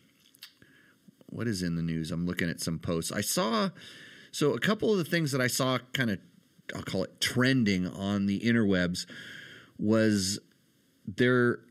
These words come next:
are a lot of people doing valve adjusts <laughs> for some reason on, uh, K T M bikes, K T M five hundreds and three fifties. And there, some of them have manuals, some of them don't have manuals. Some of them are trying, uh,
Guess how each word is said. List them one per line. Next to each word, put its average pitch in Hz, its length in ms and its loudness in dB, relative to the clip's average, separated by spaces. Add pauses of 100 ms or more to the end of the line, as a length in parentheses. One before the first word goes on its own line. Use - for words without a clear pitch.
are 113 100 4
a 117 60 6
lot 135 180 4
of 175 80 -2
people 170 220 2
doing 139 300 2
valve 107 340 2
adjusts - 640 -2 (140)
<laughs> - 140 -14
for - 160 0
some 104 300 2
reason 85 420 0 (380)
on, 101 600 2
uh, 90 360 0
K 127 160 2
T 117 180 2
M 98 120 2
bikes, 82 380 -2 (520)
K 123 140 4
T 123 140 2
M 107 100 4
five 98 260 0
hundreds 95 300 2
and 87 120 -2
three 95 180 2
fifties. 85 440 -2 (1160)
And 101 500 0 (600)
there, 107 560 4
some 143 180 2
of 151 40 4
them 151 100 2
have 139 180 2
manuals, 135 480 2
some 135 140 2
of 131 60 4
them 117 100 4
don't 120 200 2
have 123 180 2
manuals. 117 640 2 (920)
Some 131 220 0
of 123 100 2
them 117 300 4
are 101 200 0
trying, 117 720 2
uh, 92 540 0